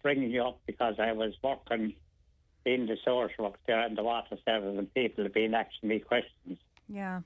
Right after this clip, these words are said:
Speaker 1: To know, could I find out anything? Well,
Speaker 2: Is
Speaker 1: I can't find it out.
Speaker 2: I know there's a lot of criticism of how Irish Water operate, um, particularly in circumstances like this.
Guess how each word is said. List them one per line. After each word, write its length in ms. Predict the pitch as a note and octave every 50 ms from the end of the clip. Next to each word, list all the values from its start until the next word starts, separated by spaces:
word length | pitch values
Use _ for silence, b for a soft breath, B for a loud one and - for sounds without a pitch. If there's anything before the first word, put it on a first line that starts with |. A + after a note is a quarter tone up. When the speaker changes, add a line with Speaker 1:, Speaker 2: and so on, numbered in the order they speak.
| - _ _ _ -
Speaker 1:
To 40 | -
know, 240 | B2 B2 B2 A#2+ G#2 - -
could 120 | C3 A#2
I 100 | A2+ G#2+ - -
find 260 | B2+ B2+ A#2+ G#2+ G#2+
out 240 | A#2 A#2+ A2 F2 -
anything? 460 | A2 A2+ G#2+ - _ - B2 A2 G#2+ - _ _ _ _ _ _ _ _ _ _ _ _ _ _ _ _
Well, 60 | A2+ G#2+
Speaker 2:
Is 40 | -
Speaker 1:
I 40 | G#2
can't 360 | G2+ - - A2+ A2+ G#2+ F2 - -
find 220 | - A2+ G#2+ G2 F#2+
it 100 | F#2 G2
out. 220 | F#2 F2 E2+ - _ _ _ _ _
Speaker 2:
I 120 | - A3 B3
know 160 | C#4 D4+ D#4+
there's 180 | F4+ F4 D4
a 60 | D#4 D4+
lot 160 | D4+ C#4+ C#4
of 40 | B3
criticism 560 | - C4+ B3+ B3 A#3+ - B3 A3+ G3 A3+ A3
of 140 | G#3+ G3+ -
how 320 | A#3 A3+ A3 G#3+ G#3+ G#3 -
Irish 280 | - G#3 G3+ G3+ F#3+ -
Water 300 | A3 G#3+ G3+ G3 G3 G3+
operate, 600 | G#3 A3 - - G#3+ G3 F#3 F#3 F3+ E3+ - - -
um, 320 | G#3 G3 F#3 F#3 F3+ E3+ - -
particularly 400 | - G#3 A#3+ A#3+ - A#3+ A3+ G#3+
in 300 | G3+ - G#3 G#3 G3 F#3
circumstances 760 | F3 - A3+ G#3+ - G3+ G3+ - G#3+ G3+ F#3+ - G3+ F#3 -
like 220 | G3 F#3+ F3 -
this. 260 | - G#3+ G3+ F3+ -